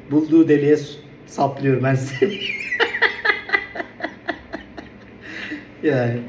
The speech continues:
götü yiyen varsa slotlar orada dayı. Götü yiyen varsa okçuyla devam edebilir. Neden olduğunuz kötü reklamın bedelini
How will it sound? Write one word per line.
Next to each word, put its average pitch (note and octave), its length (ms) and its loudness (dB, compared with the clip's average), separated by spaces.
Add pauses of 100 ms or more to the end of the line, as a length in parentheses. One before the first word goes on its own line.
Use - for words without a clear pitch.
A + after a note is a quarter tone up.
(880)
götü G3 240 6
yiyen A3+ 240 4
varsa G#3 260 2
slotlar F#3+ 440 4
orada D3+ 300 4
dayı. B2+ 320 0 (220)
Götü G3 260 4
yiyen F#3+ 220 2
varsa E3+ 240 -2
okçuyla D#3+ 480 0
devam D3+ 240 0
edebilir. C3+ 440 -4 (1040)
Neden B2+ 300 0
olduğunuz D#3 540 4
kötü C#3 440 -4 (180)
reklamın B2+ 540 -4 (1000)
bedelini C#3+ 580 2